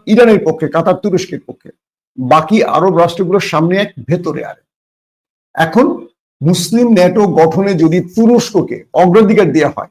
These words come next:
এটি শক্তিশালী ন্যাটো তৈরি হবে। তুরস্ক, পাকিস্তান এবং ইরানকে, এই তিনটি দেশকে অগ্রাধিকার দেয়া। কিন্তু যদি এটির মূল চাবি থাকে সৌদি আরবের হাতে, যেহেতু মুসলমানদের মোড়ল রাষ্ট্র সৌদি আরব,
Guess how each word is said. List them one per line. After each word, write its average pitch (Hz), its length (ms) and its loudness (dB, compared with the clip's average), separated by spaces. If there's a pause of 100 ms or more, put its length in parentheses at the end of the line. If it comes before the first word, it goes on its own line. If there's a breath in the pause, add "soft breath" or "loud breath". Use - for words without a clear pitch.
এটি 180 160 0
শক্তিশালী 220 520 -2
ন্যাটো 165 300 0
তৈরি 131 180 -4
হবে। 104 220 -14 (540)
তুরস্ক, 220 300 0 (160)
পাকিস্তান 196 400 2
এবং 185 140 0 (180)
ইরানকে, 190 360 0 (500)
এই 165 200 2
তিনটি 240 300 2
দেশকে 202 300 0
অগ্রাধিকার 151 540 0
দেয়া। 127 180 -8 (520)
কিন্তু 220 180 2
যদি 196 260 2 (120)
এটির 190 240 2
মূল 196 220 0
চাবি 175 380 2
থাকে 143 180 -2 (200)
সৌদি 185 280 2
আরবের 165 300 2
হাতে, - 240 -10 (440)
যেহেতু 175 280 0
মুসলমানদের 196 600 0
মোড়ল 190 320 4
রাষ্ট্র 165 260 0
সৌদি 202 300 0
আরব, 131 200 -4